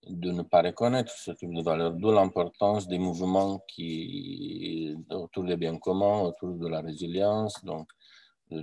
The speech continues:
tout ça. Et, et il faut résister, il faut construire, il faut démontrer. Mais pour l'instant, c'est pas le cas, hein. Même les projets écologiques soutenus pour l'Europe, c'est souvent, pardon,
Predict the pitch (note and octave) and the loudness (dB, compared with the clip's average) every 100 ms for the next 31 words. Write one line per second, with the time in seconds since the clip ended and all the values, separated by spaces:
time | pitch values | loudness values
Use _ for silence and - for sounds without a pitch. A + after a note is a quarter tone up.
0 | - - - A2 - - G#2 F#2 F2 E2+ | -8 -6 2 2 2 -6 -4 -2 0 0
1 | E2 E2+ F2 F#2+ F2+ F2 - - _ _ | -2 -2 -4 -6 -8 -8 -10 -16 _ _
2 | _ _ _ _ _ _ _ - E2+ E2+ | _ _ _ _ _ _ _ -10 -8 -8
3 | - F#2 F#2 D#2+ E2+ - G#2+ G#2+ D#2+ - | -2 0 0 -4 -10 -2 0 2 -2 -6
4 | E2+ - E2+ - G#2+ G2+ E2+ - F2+ F2+ | -6 -6 -6 -6 -4 -4 -4 -6 -2 -2
5 | F#2 F#2 - G#2+ - _ _ _ _ _ | -2 -6 -6 -8 -10 _ _ _ _ _
6 | _ _ _ - - _ _ _ _ _ | _ _ _ -20 -20 _ _ _ _ _
7 | _ _ _ _ _ - F2 F2 E2+ - | _ _ _ _ _ -10 -8 -4 -4 -2
8 | G2+ - F#2 F2 F#2+ F#2 F2 F2 A2+ - | -6 -4 -4 -4 -4 -4 -4 -6 -10 -14
9 | - - - - _ - - - - - | -18 -18 -20 -20 _ -20 -20 -18 -10 -10
10 | - - - - F#2+ G2 G2 F#2 - G2+ | -10 -16 -16 -8 2 4 6 4 4 6
11 | G2+ G2+ F#2+ F#2+ F#2+ A2 - - G2 G2 | 8 8 8 6 6 2 -2 -2 0 0
12 | G#2 F2+ F#2+ G#2 - - F#2 F#2+ F#2 F#2 | 2 4 4 2 0 -2 0 2 2 0
13 | F#2 G#2 | 2 0